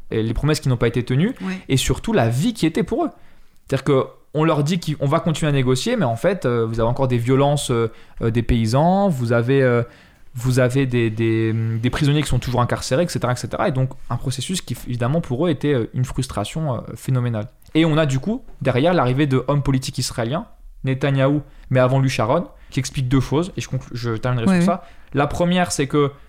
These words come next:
Speaker 1: il faut arrêter d'avoir, avoir un discours démocratique en Israël. Ce qui compte, c'est qu'on reste un État pour les Juifs, et que ceux qui veulent la démocratie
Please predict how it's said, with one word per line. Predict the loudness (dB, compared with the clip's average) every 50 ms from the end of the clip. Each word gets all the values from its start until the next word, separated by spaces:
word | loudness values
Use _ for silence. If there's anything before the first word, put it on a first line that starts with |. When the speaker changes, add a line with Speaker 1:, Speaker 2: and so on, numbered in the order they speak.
| _ _ -20 -20 -20 -20 _ _ -20 -20 -20 -10 -4
Speaker 1:
il | -4 -2
faut | 2 2 2
arrêter | 4 4 2 0 2 2 2 2
d'avoir, | 2 2 2 0 0 -2 -2
avoir | -2 0 2 4 4 4
un | 4
discours | 2 2 0 0 0 0 2
démocratique | 2 4 4 4 2 2 0 -2 -2 -4 -4 -2
en | -2
Israël. | -2 -2 -4 -2 -2 -2 -2 -4
Ce | -4
qui | -6 -4
compte, | 0 0 0 0
c'est | 0 -2 -4 -6 -10 -4
qu'on | -2 -2 -2 0 0
reste | 0 0 0 0
un | -2
État | 0 0 0
pour | 0 2 2
les | 2 2
Juifs, | 2 2 0 -2 -2 -6 -10 -8
et | -6
que | -2 -2 -2
ceux | 0 0 -2
qui | -2 0 0
veulent | 2 2
la | 2 2
démocratie | 0 0 0 -2 -2 0 0 -2 0 -2 -4 -4 -4 -4